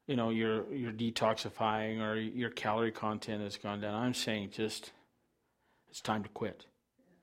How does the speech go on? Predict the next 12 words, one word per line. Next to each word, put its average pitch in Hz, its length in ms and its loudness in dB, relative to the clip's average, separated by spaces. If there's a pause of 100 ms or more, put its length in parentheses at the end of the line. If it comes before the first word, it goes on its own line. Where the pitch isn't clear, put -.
(380)
Women 127 500 6 (640)
should 113 320 -2
never 135 540 4 (320)
fast - 560 0
longer 113 440 2
than 104 160 -8
five 95 540 -2 (100)
days. 82 460 -8 (320)
Never, 120 480 0 (160)
never, 110 400 -4 (140)
never, 98 400 -4 (140)
never. - 340 -8